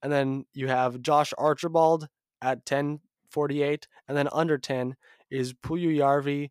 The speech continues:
Warren Foegele, and Zach Kassian. Usually you have, like, you know, one or two forwards around, like, eleven or less minutes. They've got, like, five. So Daryl,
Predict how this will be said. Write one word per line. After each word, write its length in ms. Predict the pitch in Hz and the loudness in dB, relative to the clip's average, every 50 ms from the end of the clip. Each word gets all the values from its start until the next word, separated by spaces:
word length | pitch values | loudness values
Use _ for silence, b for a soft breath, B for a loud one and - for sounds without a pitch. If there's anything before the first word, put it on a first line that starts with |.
| _ _ | _ _
Warren 420 | - 120 120 127 147 156 151 143 131 | -12 -6 -4 -2 0 0 -2 -2 -4
Foegele, 480 | - 139 131 131 127 135 135 135 - | -4 -2 -2 -2 -2 -4 -4 -4 -6
and 140 | - 135 127 | -6 -8 -4
Zach 260 | 120 131 123 117 113 | -2 0 0 0 -2
Kassian. 580 | - - 117 113 120 - - 123 - - - 139 _ _ _ _ _ _ _ _ _ _ _ _ _ _ _ | -6 -8 -6 -6 -6 -8 -10 -14 -16 -18 -20 -20 _ _ _ _ _ _ _ _ _ _ _ _ _ _ _
Usually 680 | - 160 175 196 196 190 202 196 180 170 165 156 156 135 _ _ _ _ - | -6 -2 0 0 0 2 2 4 4 4 4 2 0 -4 _ _ _ _ -10
you 140 | - 151 147 | -6 -2 2
have, 280 | 139 139 135 139 139 131 | 4 6 6 6 4 4
like, 320 | 143 139 135 131 120 - | 2 0 0 0 -4 -4
you 80 | 147 131 | -4 -2
know, 320 | 123 117 113 113 113 - _ | -2 0 -2 -4 -6 -10 _
one 340 | - 160 165 160 170 165 160 | -10 -4 2 4 4 4 4
or 80 | 156 151 | 2 -2
two 300 | 135 - - 170 175 165 | -2 -4 -6 -6 -6 -6
forwards 480 | - - 170 170 165 170 170 170 160 | -2 0 2 2 4 2 0 0 -2
around, 320 | 165 156 156 156 156 156 156 | -2 -2 0 0 0 0 0
like, 180 | 151 151 - | 0 -2 -2
eleven 420 | - 151 151 147 151 147 147 156 156 | -2 0 2 4 2 2 2 0 0
or 80 | 151 | 0
less 280 | 151 151 151 151 - - | 0 0 0 0 -2 -4
minutes. 420 | 160 156 160 165 160 - - - - _ _ _ _ _ - | -4 0 0 0 -2 -2 -6 -12 -14 _ _ _ _ _ -2
They've 160 | 131 151 143 | 0 0 2
got, 180 | 147 147 139 | 4 4 2
like, 160 | 120 127 123 - | 4 2 -2 -4
five. 380 | - - 113 101 101 101 _ _ _ _ _ _ _ _ _ _ _ _ _ - | -4 -6 -6 -6 -6 -16 _ _ _ _ _ _ _ _ _ _ _ _ _ -12
So 480 | - - 131 123 120 120 120 117 117 - _ _ _ _ _ _ _ _ - | -6 -2 0 0 2 0 0 -4 -6 -10 _ _ _ _ _ _ _ _ -2
Daryl, 500 | - 147 143 139 139 139 139 139 139 | 0 0 2 2 2 2 2 0 -2